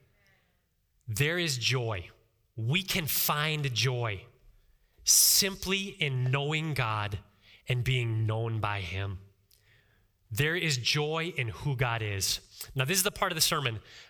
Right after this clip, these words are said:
that I spent the most time on trying to prepare, because I, as I got to this point, I'm like, "How do I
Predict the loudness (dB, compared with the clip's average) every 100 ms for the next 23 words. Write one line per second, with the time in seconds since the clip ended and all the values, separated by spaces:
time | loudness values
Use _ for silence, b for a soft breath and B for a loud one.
0 | B -4 0 2 2 0 0 -2 -2 0
1 | 2 2 2 2 0 0 0 0 0 -2
2 | -4 -6 B B B -2 -2 -2 -4 -2
3 | -2 -2 -4 -12 B B -4 -2 -2 -2
4 | -4 -4 B B -10 -10 -4 -2 0 0
5 | 0 -2 0 0 0 -2 -2 0 -2 -2
6 | -12 b b b b b -2 0 0